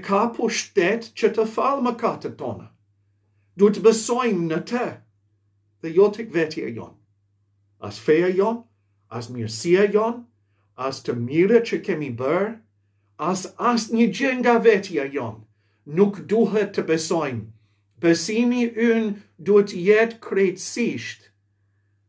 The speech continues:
te Krishti dhe jo tek vetja. Sot, në çfarë po beson?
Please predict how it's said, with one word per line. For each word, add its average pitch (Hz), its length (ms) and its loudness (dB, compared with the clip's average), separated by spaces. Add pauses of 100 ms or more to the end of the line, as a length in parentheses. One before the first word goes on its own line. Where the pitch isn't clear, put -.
(120)
te 139 180 -8
Krishti 127 720 -2 (720)
dhe 117 100 -10
jo 151 220 2
tek 185 260 -6
vetja. 117 380 -6 (1700)
Sot, - 440 0 (680)
në 156 140 -6
çfarë - 300 -4
po - 100 0
beson? 143 460 -4